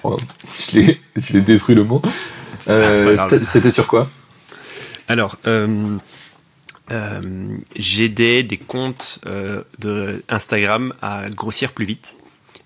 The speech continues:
Speaker 2: Euh, donc, euh, je vais vous raconter tout le truc. Bon, en gros, euh, euh, pour ceux qui savent, euh, tu peux automatiser des tâches sur les réseaux sociaux.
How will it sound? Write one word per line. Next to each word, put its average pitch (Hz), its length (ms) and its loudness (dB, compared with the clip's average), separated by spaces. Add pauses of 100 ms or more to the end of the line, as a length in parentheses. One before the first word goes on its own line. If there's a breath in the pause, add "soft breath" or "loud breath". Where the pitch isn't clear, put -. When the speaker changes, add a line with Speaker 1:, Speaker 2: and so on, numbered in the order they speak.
(140)
Speaker 2:
Euh, 98 280 -8
donc, 101 320 -10
euh, 98 300 -8
je 98 140 -4
vais 110 60 -2
vous 98 120 -6
raconter 104 380 -4
tout 110 120 -10
le 104 80 -8
truc. - 380 -8
Bon, 104 140 -10
en - 20 -8
gros, 110 340 0
euh, 101 120 -6 (640 loud breath)
euh, 98 260 -8 (540)
pour 101 100 -10
ceux - 140 0
qui - 120 -6
savent, 131 380 -2 (140)
euh, 101 240 -8 (480)
tu - 100 -14
peux 113 140 -4
automatiser 113 640 -2
des 104 160 -6
tâches 117 260 -4
sur 101 100 -8
les 92 80 -8
réseaux 92 200 -8
sociaux. 127 340 -6